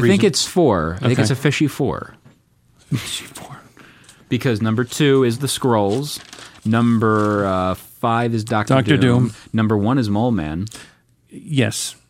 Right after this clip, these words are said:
Speaker 1: And the Origin.
Speaker 2: Yes, indeed. Again.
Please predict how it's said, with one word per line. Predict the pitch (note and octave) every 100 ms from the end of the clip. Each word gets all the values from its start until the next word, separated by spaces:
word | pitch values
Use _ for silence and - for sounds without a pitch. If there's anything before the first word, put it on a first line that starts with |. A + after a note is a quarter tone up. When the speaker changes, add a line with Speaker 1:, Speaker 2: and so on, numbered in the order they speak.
| _ _ _ _ _
Speaker 1:
And | A2 G#2+
the |
Origin. | A2 A#2+ A2 F#2 G#2 A2 _ _ _ _ _ _
Speaker 2:
Yes, | A#2+ A#2 -
indeed. | D3+ E3+ A2 G#2
Again. | A#2 A#2+ -